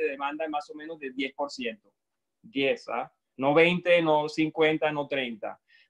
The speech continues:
¿vale? Entonces, por ahí es donde se están quedando las cosas. Ahora empezamos la,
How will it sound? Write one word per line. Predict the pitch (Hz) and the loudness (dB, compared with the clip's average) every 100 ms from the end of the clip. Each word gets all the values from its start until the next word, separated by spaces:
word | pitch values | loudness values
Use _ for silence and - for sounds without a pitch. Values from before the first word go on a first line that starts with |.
| - | -8
¿vale? | 120 143 170 | -2 -2 -4
Entonces, | 147 147 190 | -6 -6 -2
por | 190 202 | 6 8
ahí | 208 240 | 8 8
es | 247 | 8
donde | 214 196 | 8 2
se | 180 | -2
están | 165 160 | 0 0
quedando | 165 170 170 170 | 4 4 4 2
las | 151 | 2
cosas. | - 131 127 104 - - | -2 -4 -4 -8 -4 4
Ahora | 156 175 202 | 6 6 2
empezamos | 226 208 160 156 170 | -2 -2 0 0 -2
la, | 185 175 147 135 127 120 | -2 0 0 0 -4 -8